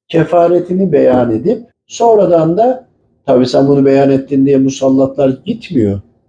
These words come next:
Ondan sonra okuyarak mücadeleye, manevi orduyla birlikte mücadeleye devam ediyorsun.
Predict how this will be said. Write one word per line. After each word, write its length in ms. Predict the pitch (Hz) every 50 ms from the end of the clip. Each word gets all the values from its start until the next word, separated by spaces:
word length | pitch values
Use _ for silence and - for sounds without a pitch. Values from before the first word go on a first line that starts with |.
| _ _ _ _ _ _ _ _ -
Ondan 400 | - 117 131 151 208 277 320 320
sonra 340 | - - - 226 202 202
okuyarak 720 | 208 202 - 180 156 - - 202 196 202 208 262 - - -
mücadeleye, 840 | 175 170 170 160 156 180 180 180 180 180 180 185 180 196 208 214 208
manevi 560 | 170 147 139 147 156 160 165 170 180 196 226
orduyla 560 | 214 190 165 151 143 143 143 135 135 139 -
birlikte 380 | 180 214 175 151 135 - - -
mücadeleye 720 | - - 165 139 143 143 127 120 127 135 147 180 226 240
devam 320 | 262 247 240 233 202 175
ediyorsun. 500 | 156 135 117 110 101 95 - - - -